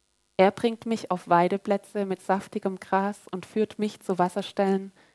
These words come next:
an denen ich ausruhen kann. Er stärkt und erfrischt meine Seele.“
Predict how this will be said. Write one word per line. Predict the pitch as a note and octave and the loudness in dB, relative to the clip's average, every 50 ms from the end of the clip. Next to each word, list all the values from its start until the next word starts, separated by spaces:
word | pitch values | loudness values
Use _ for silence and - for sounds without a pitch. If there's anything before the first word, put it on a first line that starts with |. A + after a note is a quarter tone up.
| _ _ | _ _
an | - F#3+ F#3 | -2 0 2
denen | G3 F#3+ F#3 F3+ F#3 | 2 2 0 0 -2
ich | G3 - - - | -4 -10 -6 -4
ausruhen | F3+ F3 E3+ - - - F#3 F3+ F3 F3+ | -2 -2 -4 -4 -6 -8 -8 -8 -8 -8
kann. | - - F3+ F3+ F3+ F3+ _ _ _ _ _ _ _ _ _ _ - | -8 -10 -10 -10 -10 -16 _ _ _ _ _ _ _ _ _ _ 0
Er | G3 F3 | 0 0
stärkt | - - - G3+ G3 G#3 A3 - - - | 0 2 4 6 6 6 6 2 -4 -8
und | F2+ - | -6 -6
erfrischt | - - - - G3+ G3 F#3+ - - _ | -6 -6 -4 -2 -2 -2 -4 -6 -12 _
meine | - F3+ F3 F3 F3+ F3+ | -4 -4 -2 -2 -4 -6
Seele.“ | - - F#3 F#3 F3 F3+ F3+ F3 | -8 -6 -4 -2 -2 -2 -4 -6